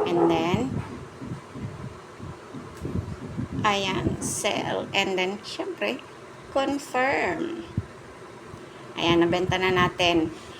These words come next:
And then, ang gagawin natin ngayon para ma-transfer siya to GCash is,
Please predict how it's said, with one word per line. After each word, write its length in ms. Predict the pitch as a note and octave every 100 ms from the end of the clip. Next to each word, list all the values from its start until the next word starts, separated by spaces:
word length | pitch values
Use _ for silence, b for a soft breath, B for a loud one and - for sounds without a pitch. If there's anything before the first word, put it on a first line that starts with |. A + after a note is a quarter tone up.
| B -
And 260 | G3+ G#3
then, 140 | G3 G3
ang 160 | G#3 G3+
gagawin 400 | G#3+ B3+ C#4 C4
natin 400 | A#3+ B3 B3+ B3+
ngayon 480 | A#3 E3+ D#3+ E3+
para 220 | F3+ F3+ G3+
ma-transfer 800 | G#3+ G3 F#3+ F#3+ - - G3 G3
siya 400 | - E3+ D#3+ - -
to 80 | F#3+
GCash 1000 | - G3 F3 - C#3 E3 - - - C3 - - - - - - - -
is, 640 | F#3+ A3 - - -